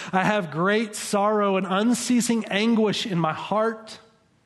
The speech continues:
for I could wish that I myself were cursed and cut off from Christ for the sake of my people, those of my own race." They may just know him.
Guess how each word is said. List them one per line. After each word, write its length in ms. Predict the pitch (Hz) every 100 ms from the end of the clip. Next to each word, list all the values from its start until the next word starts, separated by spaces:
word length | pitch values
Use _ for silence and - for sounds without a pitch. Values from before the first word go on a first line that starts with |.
| _ _ _ _ _ _ _ _ _ _ _
for 140 | -
I 100 | 170
could 200 | 190 190
wish 420 | 160 175 190 - -
that 160 | 180
I 120 | 156
myself 600 | 170 160 143 - 185 175 175
were 100 | 151
cursed 500 | - 208 202 - 175
and 100 | 165
cut 160 | 170
off 240 | 160 156 -
from 140 | 131
Christ 600 | - 170 175 165 - - _ _ _ _ _ _
for 100 | -
the 60 | 147
sake 320 | - 156 160
of 80 | 135
my 140 | 135 123
people, 460 | - 156 156 170 - _ _ _ _ _ _ - _ _ _
those 240 | - 147 147
of 80 | 143
my 180 | 131
own 220 | 131 139 127
race." 640 | 127 113 - - - - - _ _ _ _ _ _ _ _ _ _ _ _ -
They 220 | 156 139 135
may 140 | 120
just 320 | 117 139 -
know 180 | 151 151
him. 200 | 127 120